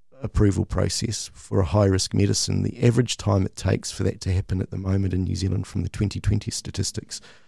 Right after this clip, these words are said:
are about seven hundred and seventy days. So that's over two years. Um, and, but that's, but, but, but wait, there's more. Then you've gotta get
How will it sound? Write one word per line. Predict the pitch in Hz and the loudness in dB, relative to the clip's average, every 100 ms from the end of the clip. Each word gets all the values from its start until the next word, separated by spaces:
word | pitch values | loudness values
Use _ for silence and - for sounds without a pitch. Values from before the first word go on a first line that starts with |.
| - - - | -20 -20 -4
are | 127 | 0
about | 113 - | 0 0
seven | - 110 | -2 0
hundred | 98 95 | 0 -2
and | 92 | -4
seventy | - 101 92 92 | -4 -6 -6 -8
days. | 95 92 - - - - - - | -4 -4 -6 -12 -14 -18 -20 -20
So | - 110 | -8 -4
that's | 120 - - - _ - | -4 -6 -12 -16 _ -2
over | 120 95 | -2 -2
two | - | -2
years. | 98 98 98 - - - - _ - - - - - | -2 -2 -6 -8 -12 -16 -20 _ -20 -20 -20 -20 -8
Um, | 147 127 127 123 120 - - - - | 4 6 8 6 0 -6 -20 -20 -6
and, | 143 135 | 0 0
but | 139 | 4
that's, | 139 156 - - - | 2 2 0 -2 -4
but, | - - - | -2 -2 0
but, | - 123 120 | 0 0 2
but | 120 - | 0 2
wait, | 113 117 - - | 0 0 -6 -8
there's | 120 110 | -4 -2
more. | 120 107 | 0 0
Then | 113 147 | 2 2
you've | 131 | 4
gotta | 123 107 | 4 4
get | - 110 | 0 -2